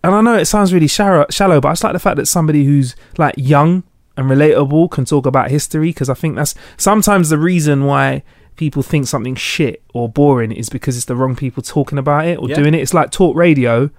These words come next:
Speaker 2: Yep.
Speaker 1: I used to hate, and I come from radio,
Speaker 2: Mm.
Speaker 1: and it wasn't until I realised that it's just because I wasn't listening to the radio that I liked that
Speaker 2: Mm.
Speaker 1: actually, I was like, "Oh, actually, talk radio's all right." That's why I love podcasts, for example, 'cause
Speaker 2: Yeah.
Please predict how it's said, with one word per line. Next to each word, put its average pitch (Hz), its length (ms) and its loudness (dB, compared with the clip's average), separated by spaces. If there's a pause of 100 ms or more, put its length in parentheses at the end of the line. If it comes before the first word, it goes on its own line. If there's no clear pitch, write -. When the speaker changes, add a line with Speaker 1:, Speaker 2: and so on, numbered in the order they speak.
Speaker 2:
Yep. 131 260 -4
Speaker 1:
I 143 80 4
used 156 180 0
to 139 100 -2
hate, 156 380 -2 (160)
and 131 100 0
I 156 40 2
come 185 240 0
from 139 180 0
radio, 117 320 0 (140)
Speaker 2:
Mm. 147 300 -6 (240)
Speaker 1:
and 143 140 2
it 143 80 0
wasn't 165 200 2
until 156 240 0
I 143 100 4
realised 139 460 4
that - 180 -2
it's 117 120 -6
just 139 120 -8
because 139 240 -2
I 135 40 2
wasn't 131 280 0
listening 127 340 -4
to 135 100 -6
the 123 480 -2
radio 131 320 2
that 120 140 -4
I 147 140 2
liked 117 340 0
that 131 160 -4
Speaker 2:
Mm. 135 40 -4
Speaker 1:
actually, 123 540 -4
I 214 60 -4
was 190 100 -2
like, 160 80 -4
"Oh, 254 120 -2
actually, 147 280 -6
talk 151 160 -4
radio's 143 200 0
all 180 60 4
right." 151 60 4
That's 180 160 2
why 185 80 4
I 156 40 4
love 143 160 0
podcasts, 165 440 0
for 131 100 -4
example, 117 360 -2
'cause 127 160 -2
Speaker 2:
Yeah. 156 140 -4